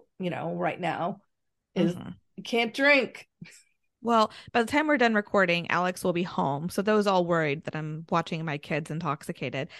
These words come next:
Speaker 2: I think Alex is actually already home. I think I heard the garage. So we're all good. <laughs> I promise.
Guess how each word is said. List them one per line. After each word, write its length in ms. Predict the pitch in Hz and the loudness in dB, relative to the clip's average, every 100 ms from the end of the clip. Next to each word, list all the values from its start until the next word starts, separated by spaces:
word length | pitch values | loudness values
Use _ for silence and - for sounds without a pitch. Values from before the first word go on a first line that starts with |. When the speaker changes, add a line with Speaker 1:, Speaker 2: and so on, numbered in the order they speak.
| - | -12
Speaker 2:
I 40 | 208 | -2
think 140 | 226 - | 0 2
Alex 300 | 165 165 - | 2 0 -4
is 60 | |
actually 400 | 135 160 - 160 | -4 -4 -4 -4
already 680 | - 165 165 143 92 117 190 _ _ _ - | -2 -4 -4 -6 -8 -10 -12 _ _ _ -8
home. 200 | 180 156 | -6 -4
I 60 | 170 | -4
think 220 | 175 160 | -4 -4
I 80 | 107 | -6
heard 220 | 160 139 | -6 -8
the 60 | 156 | -8
garage. 520 | 151 156 156 170 - - - - - | -8 -8 -6 -8 -10 -16 -20 -18 -18
So 420 | - 208 185 165 - _ _ _ _ _ _ _ _ _ _ _ | 0 6 6 6 2 _ _ _ _ _ _ _ _ _ _ _
we're 200 | 180 180 | 0 4
all 160 | 170 196 | 4 4
good. 340 | 196 156 190 - - - - | 4 4 0 -2 -2 -2 -6
<laughs> 340 | 208 - - | -14 -12 -6
I 60 | 202 | -4
promise. 880 | - 214 202 190 - - - - | 2 2 2 -2 -6 -10 -10 -18